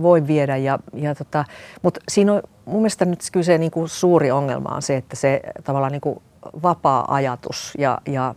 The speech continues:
ja mielipiteen muodostaminen on, on, se on tukahdutettu niin perinpohjaisesti ja se on niinku viimeistelty tää tukahduttaminen tän sotasensuurin myötä. Mut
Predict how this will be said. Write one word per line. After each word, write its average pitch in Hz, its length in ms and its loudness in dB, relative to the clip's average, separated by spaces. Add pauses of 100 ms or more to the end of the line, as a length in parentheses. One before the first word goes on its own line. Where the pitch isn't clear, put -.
(180)
ja 139 260 -4
mielipiteen 135 720 -2
muodostaminen 135 800 -6
on, 135 300 -4
on, 139 240 -6 (120)
se - 160 -2
on 147 140 -2 (220)
tukahdutettu 131 680 -4
niin 202 320 2
perinpohjaisesti 131 1120 -6 (300)
ja - 80 -2
se 160 100 0
on 147 60 2
niinku 156 180 -2
viimeistelty 143 800 0
tää 131 120 -2
tukahduttaminen 131 800 -6
tän 131 180 -4
sotasensuurin 127 800 -4
myötä. 127 340 -8 (600)
Mut - 200 -2